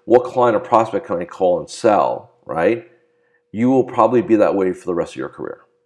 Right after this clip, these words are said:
And for some of you, that's what you've been your entire career.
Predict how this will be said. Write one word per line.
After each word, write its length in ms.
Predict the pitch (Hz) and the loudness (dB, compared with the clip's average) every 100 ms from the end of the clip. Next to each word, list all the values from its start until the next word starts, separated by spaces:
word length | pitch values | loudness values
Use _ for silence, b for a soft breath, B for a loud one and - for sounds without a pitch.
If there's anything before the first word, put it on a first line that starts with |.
| _ _ _ _ _ - | _ _ _ _ _ -6
And 140 | 92 | -6
for 100 | 92 | -6
some 260 | - 131 120 | 0 2 2
of 80 | |
you, 160 | 98 98 | 0 0
that's 220 | 87 - | 0 -2
what 120 | 98 | -6
you've 120 | 92 87 | -8 -8
been 140 | 92 | -8
your 100 | 80 | -10
entire 280 | - 50 52 | -12 -12 -12
career. 360 | - 60 - | -14 -16 -16